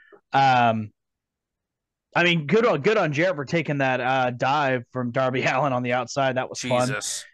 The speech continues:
Speaker 1: Um, Jay Lethal's gonna go up for the injection. It ends up with the modified Scorpion Death Drop, which was, you know, a little botchy. Um,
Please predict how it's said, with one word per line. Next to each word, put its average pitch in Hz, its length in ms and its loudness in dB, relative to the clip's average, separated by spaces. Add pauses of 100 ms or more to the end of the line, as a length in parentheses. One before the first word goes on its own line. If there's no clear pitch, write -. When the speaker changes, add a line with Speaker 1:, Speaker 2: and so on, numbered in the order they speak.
(220)
Speaker 1:
Um, 117 500 2 (160)
Jay 151 160 2
Lethal's 143 360 2
gonna 139 160 0
go 139 140 0
up 127 80 -6
for 139 100 -2
the 131 120 -2
injection. 135 520 -2
It 135 100 -4
ends 135 180 -2
up 139 160 0
with 123 80 -12
the 131 60 -8
modified 135 540 0
Scorpion 131 440 -4
Death 131 260 -2
Drop, 139 420 0 (280)
which 127 240 -6
was, 123 460 -6 (180)
you 135 120 -4
know, 117 300 2
a - 40 -8
little 123 160 2
botchy. 123 520 0 (380)
Um, 120 540 2